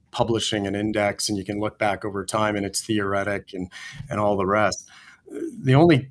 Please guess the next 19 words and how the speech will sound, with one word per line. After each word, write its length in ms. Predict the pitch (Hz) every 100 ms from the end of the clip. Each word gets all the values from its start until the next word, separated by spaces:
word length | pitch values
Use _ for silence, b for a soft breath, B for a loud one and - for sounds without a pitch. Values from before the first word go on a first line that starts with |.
| _
correction 500 | - 117 123 - 120
I 100 | 107
would 200 | 101 95
make 240 | 104 113 -
to 120 | 104
that 200 | 98 95
is 220 | 95 92
when 140 | 107 107
you 80 |
go 100 | 131
to 80 | 160
sell 260 | - 123 101
a 60 |
product, 600 | - - 139 131 95 90 113
you 120 | 104
can't 400 | - 123 110 92
allude 400 | 98 110 110 92
to 160 | - 98
that, 300 | 95 90